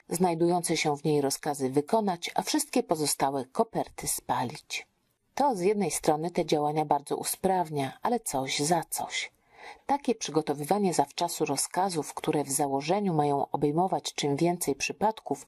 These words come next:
grozi popadnięciem w schematyzm. Na przykład po dwudziestym drugim czerwca tysiąc dziewięćset czterdziestego pierwszego roku do sztabów jednostek armii sowieckiej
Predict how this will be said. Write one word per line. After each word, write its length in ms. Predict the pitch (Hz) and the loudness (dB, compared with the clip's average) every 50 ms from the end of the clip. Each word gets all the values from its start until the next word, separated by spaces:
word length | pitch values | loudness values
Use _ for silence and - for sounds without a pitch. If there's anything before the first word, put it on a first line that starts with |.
| _ _ - | _ _ 0
grozi 380 | - 220 262 262 - - - - | 0 2 2 0 -2 -6 -8 -6
popadnięciem 760 | - 185 - 262 247 214 190 156 139 139 147 - 151 151 165 | -4 -2 0 0 0 0 -2 -4 -4 -4 -2 -2 -2 0 0
w 60 | - | -2
schematyzm. 800 | - - - 202 196 214 208 185 - - - - - - - - - - _ _ - - - - - - - - - - - - | -6 -4 -2 0 2 2 2 0 0 -4 -6 -4 -4 -6 -8 -10 -18 -20 _ _ -20 -20 -20 -20 -20 -20 -20 -20 -20 -20 -8 -4
Na 80 | - - | -4 -2
przykład 440 | - - 339 - - 233 196 - | -2 -2 -4 -2 0 -2 -2 0
po 180 | - - 160 147 | 0 0 0 0
dwudziestym 520 | 147 147 151 156 202 247 - - - 214 | 0 -4 -2 0 0 0 2 2 2 4
drugim 300 | 185 165 151 143 139 123 | 4 4 4 2 0 0
czerwca 500 | - - 151 135 131 - - - - 135 | 0 0 0 0 0 -2 -4 -4 -2 -2
tysiąc 400 | 143 - 208 - - 233 196 165 | -2 -2 -2 0 2 0 0 2
dziewięćset 400 | - 208 220 233 214 - - 143 | 2 2 2 2 2 0 0 -2
czterdziestego 580 | - - - - 151 151 151 - - - 220 233 | -2 -2 -2 -2 -2 -2 -2 -4 0 2 0 2
pierwszego 520 | - - 170 - - - 175 160 156 151 | 2 0 -4 -2 -2 -2 0 2 2 2
roku 300 | 143 151 165 - - 147 | 2 0 -2 -2 -4 -4
do 140 | 147 - - | -2 -2 -2
sztabów 460 | - - - 254 247 220 208 - - | -2 0 0 0 2 2 0 0 0
jednostek 580 | 156 147 151 160 185 208 - - - - - - | -2 0 2 0 0 0 0 -4 -6 -2 0 0
armii 200 | 165 185 180 165 | 0 2 0 -2
sowieckiej 640 | - - 143 147 160 170 170 - - - 156 156 | -2 -2 -2 0 2 0 0 0 -2 -2 -2 -2